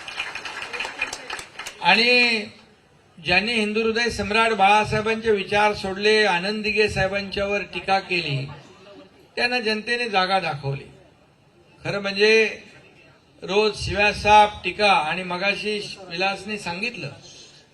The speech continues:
की जेव्हा आम्ही चाळीस पन्नास आमदार घेऊन एक शिवसेनेमध्ये उठाव झाला, शिवसेनेमधून आम्ही दुसरीकडे नाही गेलो,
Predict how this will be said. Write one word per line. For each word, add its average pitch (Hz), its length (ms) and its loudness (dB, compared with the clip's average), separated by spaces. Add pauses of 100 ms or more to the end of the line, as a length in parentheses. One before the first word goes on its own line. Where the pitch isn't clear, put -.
की 233 120 -6
जेव्हा 220 320 6
आम्ही 240 200 0
चाळीस 214 460 4
पन्नास 220 420 -4
आमदार 185 520 4 (760)
घेऊन 196 440 2 (760)
एक 226 280 2
शिवसेनेमध्ये 220 840 -2
उठाव 220 600 2
झाला, 160 460 0 (640)
शिवसेनेमधून 247 840 -2
आम्ही 262 180 -2
दुसरीकडे 240 520 0
नाही 311 200 -2
गेलो, 196 280 -2